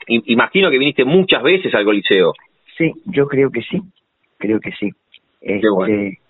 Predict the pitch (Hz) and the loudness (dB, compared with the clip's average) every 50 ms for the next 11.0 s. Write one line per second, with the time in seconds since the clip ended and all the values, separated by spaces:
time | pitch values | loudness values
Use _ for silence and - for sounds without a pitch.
0 | _ _ _ _ _ _ - 117 110 113 107 107 104 101 98 90 - _ _ _ | _ _ _ _ _ _ -4 -2 0 2 2 0 0 -2 -4 -6 -10 _ _ _
1 | - - 165 175 156 123 117 - - _ _ _ _ - 127 120 107 107 104 101 | -8 -4 -2 -2 -2 -2 -6 -10 -18 _ _ _ _ -14 -10 -6 -6 -4 -4 -4
2 | 95 - - 52 50 - - _ _ _ _ _ _ _ _ _ _ - - - | -4 -6 -6 -8 -8 -14 -18 _ _ _ _ _ _ _ _ _ _ -12 -12 -12
3 | - - 165 - 180 165 - 180 165 147 - - - - - - - - - - | -10 -8 -4 -2 0 2 2 2 0 0 -2 -8 -16 -18 -18 -12 -8 -4 -4 -2
4 | - - - 156 143 135 120 120 135 139 131 156 160 156 123 - 123 123 120 - | -2 -2 0 0 0 0 0 -2 0 0 0 2 0 -2 0 0 -2 -2 -2 0
5 | - 135 139 147 147 143 147 147 151 - - - - - _ _ - - - 131 | 0 0 0 0 0 0 -2 -2 -4 -10 -14 -14 -16 -16 _ _ -12 -4 -2 0
6 | 143 147 147 139 135 135 _ - 139 156 160 156 151 - - 113 110 110 104 98 | 0 2 0 0 -2 -4 _ -6 -4 -4 -2 -4 -4 -4 -4 -2 -2 -2 -2 -4
7 | - - _ - - - - - _ _ _ _ - - 123 139 151 156 151 156 | -8 -10 _ -20 -20 -16 -16 -16 _ _ _ _ -8 -6 -4 -2 0 2 2 2
8 | 165 160 165 156 143 127 120 120 123 120 - - - - 160 170 160 156 160 160 | 2 2 0 0 -2 0 0 -2 -4 -6 -6 -6 -2 0 2 2 2 2 2 0
9 | 151 151 147 - - _ _ _ - 113 107 110 117 139 _ _ _ _ _ _ | 0 0 -2 -4 -12 _ _ _ 0 2 2 2 0 -2 _ _ _ _ _ _
10 | _ _ - 110 113 113 107 - _ _ _ - - 104 101 98 - - - | _ _ -10 -8 -6 -6 -8 -10 _ _ _ -6 -4 -4 -4 -4 -4 -8 -10